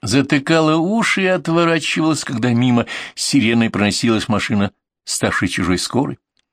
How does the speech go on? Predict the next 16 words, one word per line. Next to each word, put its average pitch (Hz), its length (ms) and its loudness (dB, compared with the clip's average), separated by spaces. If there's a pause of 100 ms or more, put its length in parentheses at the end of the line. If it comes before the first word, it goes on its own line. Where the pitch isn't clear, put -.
(440)
Ушла, 123 640 0 (240)
так - 220 -10
ушла. 90 380 -4 (760)
Сгори 127 480 2
в 113 60 2
аду 92 260 0
и 92 100 2
станции 190 680 -2
ее 98 120 0
трусливый 117 600 -2
персонал — 113 600 -2 (580)
на 120 120 0
котором 107 340 2 (220)
верхом, 135 640 0
свесив - 600 -2
ноги, 123 300 0